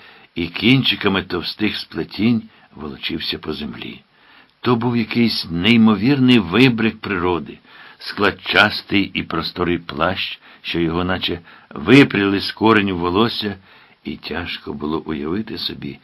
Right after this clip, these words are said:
ніби такий тягар не завдає дошкульного болю і не обезвладнює перевантажену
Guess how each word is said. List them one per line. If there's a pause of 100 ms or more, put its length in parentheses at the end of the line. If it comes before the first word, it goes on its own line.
(280)
ніби
такий
тягар (640)
не
завдає
дошкульного
болю (840)
і
не
обезвладнює
перевантажену